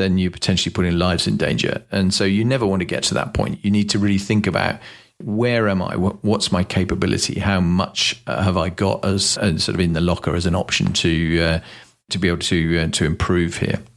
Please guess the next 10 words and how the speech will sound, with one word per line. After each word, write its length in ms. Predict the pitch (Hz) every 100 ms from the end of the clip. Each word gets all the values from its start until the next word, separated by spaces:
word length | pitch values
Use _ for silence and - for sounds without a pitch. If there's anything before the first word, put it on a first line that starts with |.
| _ _ _ _ _ _ _ _ _ _ _ _ _ _ _ _ _ _ _ _ _ _ _ _ _ _ _ _ _ _ _ _ _ _ _ _ _ _ -
The 80 |
next 280 | 127 156 -
thing 180 | - 127
I, 40 |
I 220 | 110 - 104
really 200 | 107 104
want 260 | 101 92
to 80 | -
take 260 | 101 95 -
on 640 | 90 95 90 87 85 -